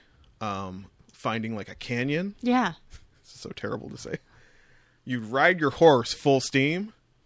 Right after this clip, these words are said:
Speaker 1: shoot your horse in the <laughs> head at the last second, so it would fling you off into the canyon, <laughs> and you try to see who could go farther.
Speaker 2: What is wrong with you guys?
Speaker 1: Yeah.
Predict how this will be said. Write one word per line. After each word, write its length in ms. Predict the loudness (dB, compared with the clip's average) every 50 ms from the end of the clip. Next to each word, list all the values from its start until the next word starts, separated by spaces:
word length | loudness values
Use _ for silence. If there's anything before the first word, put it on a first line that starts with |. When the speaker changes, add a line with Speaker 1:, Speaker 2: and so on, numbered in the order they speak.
| _ _
Speaker 1:
shoot 360 | -8 -4 0 2 2 2 4
your 120 | 4 4 6
horse 240 | 6 6 4 4 2
in 80 | 0 0
the 60 | 0
<laughs> 180 | 0 -2 2 4
head 400 | 6 6 6 6 6 4 4 4 2 _
at 160 | 2 2 4 4
the 80 | 2 4
last 280 | 6 6 4 4 4
second, 380 | 6 4 4 4 2 -2 -2 -2 _ _ -20 _ _ _
so 220 | 0 2 4 4 4
it 80 | 4
would 140 | 2 0 -2
fling 360 | -2 -6 0 2 4 4 4
you 200 | 4 4 6 6
off 280 | 6 6 6 4 4 2
into 140 | 0 0 2
the 100 | 2 0
canyon, 420 | 2 2 0 0 2 2 0 0 0
<laughs> 60 | 0
and 160 | -4 -4 -2
you 80 | -4 -4
try 240 | -6 -4 -4 -4 -4
to 100 | -4 -6
see 220 | -10 -8 -10 -10 -10 _ -20 -20 -20 -20 -20 -20 -20 _ _ _ -14 -8
who 140 | -6 -6 -6
could 180 | -6 -8 -8
go 140 | -6 -8 -8
farther. 380 | -8 -6 -6 -4 0 0 -2 -2 -2 -14 -16 -18 -18 -2 6
Speaker 2:
What 140 | 6 6 8 6 2 0
is 140 | 2 2 2 2
wrong 380 | 2 0 -2 -4 -2 -4 0 4 8 8 8 8 6 0 0 0
with 160 | -4 -6 -4 -2
you 140 | 0 0 0
guys? 600 | 2 2 2 4 4 2 2 0 0 -2 -4 -6 -10 -12 -14 -18 -20 _ _ -20 -18 -14
Speaker 1:
Yeah. 360 | -12 -10 -8 -8 -8 -8